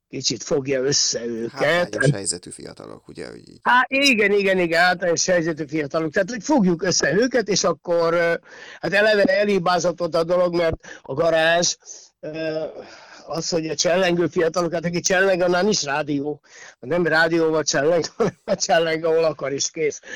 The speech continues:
Speaker 1: De, de utána, amikor ez úgy megindult, és a nagymamák is minket hallgattak, és élvezték ezt a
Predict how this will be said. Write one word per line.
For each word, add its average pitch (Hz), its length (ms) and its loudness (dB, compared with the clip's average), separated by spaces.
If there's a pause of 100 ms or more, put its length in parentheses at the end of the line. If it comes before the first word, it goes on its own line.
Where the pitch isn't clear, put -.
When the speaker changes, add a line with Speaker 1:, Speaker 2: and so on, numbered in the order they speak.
(240)
Speaker 1:
De, 175 540 2 (260)
de 180 400 0
utána, 208 320 2
amikor 208 280 2
ez 196 140 0
úgy 208 100 2
megindult, 190 560 2
és 170 160 0
a 170 40 -2
nagymamák 175 540 2
is 165 140 0
minket 170 320 0
hallgattak, 170 640 0
és 151 120 -2
élvezték 160 600 0
ezt - 260 -4
a 147 280 2